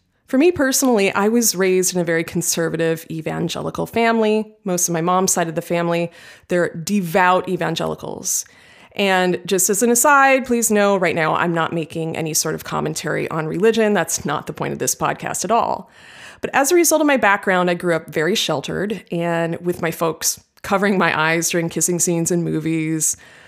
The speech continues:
I wasn't allowed to watch Teen Wolf at a slumber party. Seriously, I thought God was gonna strike me dead for watching an eighties Michael J. Fox flick.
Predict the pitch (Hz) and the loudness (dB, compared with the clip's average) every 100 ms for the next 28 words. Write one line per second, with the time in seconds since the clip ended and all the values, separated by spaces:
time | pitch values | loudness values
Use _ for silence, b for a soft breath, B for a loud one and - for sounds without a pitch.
0 | B - 175 196 196 180 180 175 170 165 | B -2 0 2 2 2 2 4 2 2
1 | - - 180 185 180 190 185 180 185 151 | 0 -2 0 2 2 2 0 -2 0 -2
2 | 151 180 175 175 175 185 180 180 175 165 | -2 -4 0 0 2 2 2 0 0 -2
3 | 156 - 160 147 156 - 131 143 156 - | -2 -2 -2 -2 -4 -4 -4 -4 -4 -6
4 | 139 - 151 - 147 156 143 - 156 151 | -6 -4 -4 -6 -2 -2 -2 -2 -2 -2
5 | - 156 156 160 - 143 135 135 - 127 | -2 -4 -6 -6 -6 -6 -4 -4 -6 -8
6 | - - - 127 - - - - - | -10 -10 -4 -4 -4 -6 -6 -10 -12